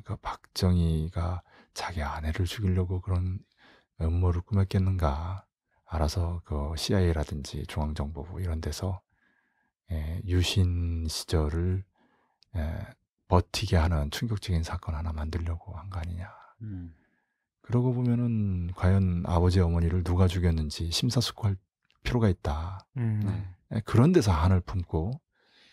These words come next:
Speaker 1: 아, 그 서리를 내려야지 엉뚱하게 그, 어,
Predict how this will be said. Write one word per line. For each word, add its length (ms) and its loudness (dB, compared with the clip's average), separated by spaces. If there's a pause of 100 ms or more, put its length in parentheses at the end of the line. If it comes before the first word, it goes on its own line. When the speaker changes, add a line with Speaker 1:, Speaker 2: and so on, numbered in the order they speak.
(320)
Speaker 1:
아, 380 -2 (400)
그 440 0 (120)
서리를 600 4
내려야지 680 -4 (680)
엉뚱하게 1120 2 (280)
그, 360 -4 (800)
어, 460 -8